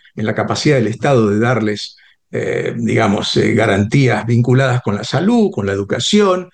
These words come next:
eh, con las jubilaciones. Eh, probablemente, yo no soy un experto en cultura china. Lo cierto es que pasaba exactamente lo opuesto de lo que se esperaba. Entonces,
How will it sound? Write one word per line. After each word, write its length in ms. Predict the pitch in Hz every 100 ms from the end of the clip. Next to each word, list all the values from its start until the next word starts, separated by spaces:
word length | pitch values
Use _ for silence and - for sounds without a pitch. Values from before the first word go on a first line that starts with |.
| _ _ _ _
eh, 280 | 117 110 -
con 140 | -
las 100 | 107
jubilaciones. 1040 | - 104 104 113 - 220 175 143 143 - _ _ _ _ -
Eh, 460 | 151 139 139 - - -
probablemente, 1000 | 131 127 110 92 92 90 98 - 113 123
yo 200 | - 135
no 60 | 123
soy 140 | -
un 60 | 110
experto 360 | 104 131 107 101
en 60 |
cultura 360 | 107 104 - -
china. 320 | - 95 98
Lo 120 | 131 139
cierto 540 | - 262 262 - -
es 220 | 147 139 -
que 280 | 127 123 127 _ _ _ _ _ _
pasaba 340 | 156 156 226 202
exactamente 720 | - 262 254 - 208 226 220
lo 80 | 151
opuesto 380 | 147 175 165 165
de 80 |
lo 120 | 127 117
que 60 |
se 100 | 120
esperaba. 580 | 104 - 90 - - - _ _ _ _ _ _ _ _ _ -
Entonces, 520 | 233 233 240 220 -